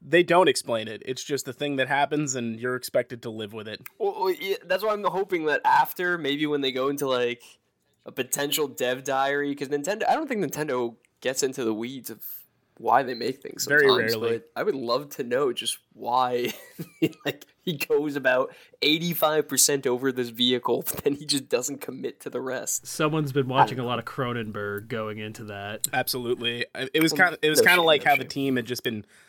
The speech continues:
Speaker 1: chain smoking and watching Twin Peaks, and then they made Link's Awakening. You know, inspiration comes from strange places. <laughs>
Speaker 3: Yeah, it's like,
Speaker 2: Well,
Speaker 3: ha-,
Speaker 2: as always,
Speaker 3: you could
Speaker 2: there's always
Speaker 3: see this
Speaker 2: humble
Speaker 3: car.
Speaker 2: beginnings for these. So I'm guessing today, what, we're gonna talk about the roots of
Speaker 1: Yeah,
Speaker 2: the
Speaker 1: we're gonna
Speaker 2: Kirby?
Speaker 1: talk about good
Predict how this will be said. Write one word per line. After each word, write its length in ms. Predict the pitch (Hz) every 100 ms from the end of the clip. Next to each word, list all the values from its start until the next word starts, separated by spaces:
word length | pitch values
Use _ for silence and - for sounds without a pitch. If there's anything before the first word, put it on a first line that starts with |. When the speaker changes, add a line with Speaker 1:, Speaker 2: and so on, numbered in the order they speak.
| _ _
Speaker 1:
chain 340 | - 147 139 135
smoking 440 | 143 123 123 117
and 120 | 113
watching 320 | 120 117 123
Twin 260 | 110 139 123
Peaks, 360 | - 120 113 -
and 80 |
then 80 | 107
they 80 | 107
made 160 | 110 107
Link's 240 | 107 113
Awakening. 560 | 117 113 110 113 110 117
You 60 |
know, 120 | 113 117
inspiration 540 | 147 - 160 147 143
comes 240 | 131 139 123
from 120 | 135
strange 340 | - 131 120
places. 600 | - 117 131 - 185 - -
<laughs> 60 | _ _ _ - - -
Speaker 3:
Yeah, 300 | 180 139 123
it's 120 | 120 135
like, 100 | 151
Speaker 2:
Well, 160 | 151 -
Speaker 3:
ha-, 180 | 139 -
Speaker 2:
as 160 | 156 147
always, 640 | 123 117 113 113 113 -
Speaker 3:
you 60 | -
could 100 | -
Speaker 2:
there's 140 | 127
always 160 | 143 135
Speaker 3:
see 60 | 104
this 40 |
Speaker 2:
humble 200 | 139 135
Speaker 3:
car. 80 | 123
Speaker 2:
beginnings 360 | 120 113 110 -
for 120 | 107
these. 500 | 107 110 - - - - _ -
So 500 | - 113 110 110 -
I'm 120 | 123
guessing 320 | 120 - 120
today, 240 | - 117 113
what, 240 | 110 104
we're 80 | 104
gonna 120 | 107
talk 200 | - 117
about 220 | - 110
the 100 | 113
roots 440 | 110 113 123 139 -
of 120 | -
Speaker 1:
Yeah, 80 | 240
Speaker 2:
the 40 |
Speaker 1:
we're 40 | 220
gonna 80 | 131
Speaker 2:
Kirby? 20 |
Speaker 1:
talk 180 | 294 302
about 360 | 214 214 165 139
good 280 | 160 185